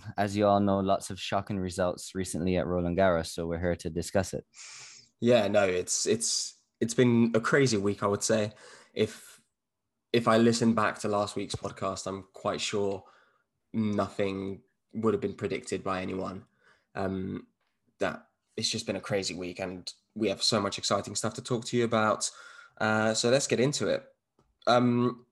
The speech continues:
Speaker 2: to start things off, let, let's go through, you know,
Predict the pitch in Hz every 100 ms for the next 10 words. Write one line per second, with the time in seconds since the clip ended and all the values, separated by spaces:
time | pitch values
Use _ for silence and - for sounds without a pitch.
0 | _ - 135 175 135 117 104 101 101 -
1 | 117 120 123 143 131 131 123 113 110 107
2 | 101 _ _ _ _ 120 95